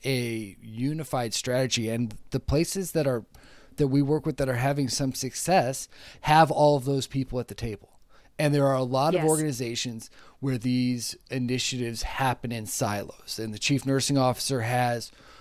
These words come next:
Speaker 1: their own vertical, H R has their own nursing outreach, and they have their own Facebook page for recruitment, but then the retention is, uh, you know, you have to align all these stakeholders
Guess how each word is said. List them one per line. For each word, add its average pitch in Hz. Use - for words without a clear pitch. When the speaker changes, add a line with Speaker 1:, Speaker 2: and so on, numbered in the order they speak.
Speaker 1:
their 131
own 131
vertical, 120
H 135
R 131
has 123
their 120
own 123
nursing 123
outreach, 120
and 107
they 110
have 110
their 123
own 139
Facebook 139
page 127
for 117
recruitment, 139
but 120
then 120
the 110
retention 127
is, 120
uh, 113
you 131
know, 113
you 135
have 180
to 165
align 131
all 127
these 120
stakeholders 147